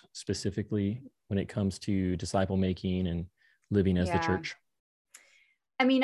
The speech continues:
Speaker 2: I think that right now we are facing the challenge of time management being so difficult, um, because twenty twenty, everything slowed way, way down.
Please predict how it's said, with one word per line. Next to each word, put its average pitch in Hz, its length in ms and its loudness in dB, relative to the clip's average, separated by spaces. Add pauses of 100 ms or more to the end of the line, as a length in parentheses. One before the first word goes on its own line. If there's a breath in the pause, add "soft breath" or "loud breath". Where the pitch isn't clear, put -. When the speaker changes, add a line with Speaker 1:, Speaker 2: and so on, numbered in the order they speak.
Speaker 2:
I 247 160 4
think 247 500 -2
that 175 440 4 (440)
right 190 340 2
now 175 380 6
we 175 240 -2
are 165 380 2
facing 170 400 -2
the 165 100 -6
challenge 165 800 -4
of 170 180 -2
time 156 680 -4 (140)
management 160 920 -6
being 156 280 -8
so 156 220 -6
difficult, 147 640 -8 (200)
um, 151 400 -4 (580 soft breath)
because 226 680 2
twenty 220 300 0
twenty, 196 300 0
everything 180 320 0
slowed 160 280 -2
way, 208 460 -2
way 185 220 0
down. 165 500 -2